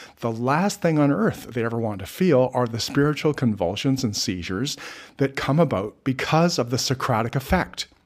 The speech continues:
For if they were ever to feel this quality of suffering, they'd have to surrender the various surface certainties, that is, their various idolatries or ideologies, and would be left then in unknown territory, frightened and alone.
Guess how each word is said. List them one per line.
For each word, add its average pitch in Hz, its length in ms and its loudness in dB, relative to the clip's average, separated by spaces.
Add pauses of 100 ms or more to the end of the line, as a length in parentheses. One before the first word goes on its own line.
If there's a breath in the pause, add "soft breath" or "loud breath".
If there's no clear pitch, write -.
(520 loud breath)
For 147 340 2
if 175 380 0 (160)
they 139 120 4
were 123 160 0
ever 131 160 2
to 113 60 -4
feel 175 540 2
this 156 180 2
quality 120 380 0
of 95 100 -8
suffering, 98 560 -4 (160 loud breath)
they'd 123 160 0
have 127 220 -2
to 131 100 0
surrender 127 760 2
the 80 140 -8
various 92 500 -4
surface 107 400 -2
certainties, 135 800 -2 (220 loud breath)
that 123 180 -2
is, 123 220 0
their 120 100 -2
various 113 380 -2 (140)
idolatries 117 760 -2
or 117 360 -2
ideologies, 120 880 0 (580 loud breath)
and 151 140 6
would 147 160 6
be 147 100 8
left 165 340 4
then 123 200 4
in 120 180 4
unknown 139 480 4
territory, 127 680 0 (480 loud breath)
frightened 131 500 0
and 117 280 0
alone. 117 420 0